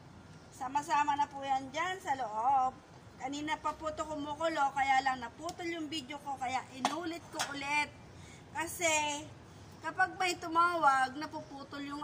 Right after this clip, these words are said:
aking video kasi iisa po ang ginagamit kong cellphone. Kaya ayan na po ang aking nilagang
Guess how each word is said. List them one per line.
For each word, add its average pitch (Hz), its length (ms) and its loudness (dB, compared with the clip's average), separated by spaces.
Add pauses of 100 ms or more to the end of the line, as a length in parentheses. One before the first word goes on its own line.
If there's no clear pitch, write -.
(140)
aking 277 240 -10
video 226 480 -12
kasi 226 480 -10 (240)
iisa 277 320 -8
po 247 160 -10
ang 247 80 -10
ginagamit 285 720 -2
kong 359 320 4
cellphone. 302 1400 -2 (800)
Kaya 247 320 0
ayan 247 320 -2
na 262 80 -4
po 269 240 -2
ang 277 240 -2 (240)
aking 330 240 -8
nilagang 269 480 -4